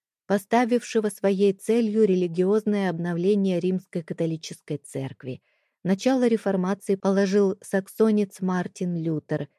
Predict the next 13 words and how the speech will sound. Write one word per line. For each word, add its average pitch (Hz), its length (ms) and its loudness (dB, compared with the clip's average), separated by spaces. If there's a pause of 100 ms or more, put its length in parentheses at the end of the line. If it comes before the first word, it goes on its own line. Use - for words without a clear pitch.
(160)
тысяча 180 420 -6
четыреста 165 600 -6
восемьдесят 156 640 -6 (120)
третий, 226 460 0
тысяча 208 480 -4
пятьсот 190 480 -8
сорок 160 400 -8
шестой, 135 640 -12 (400)
монах-проповедник 202 1080 0
и - 20 -2
профессор 202 640 -2
Виттенбургского 175 960 -4
университета. 156 1040 -6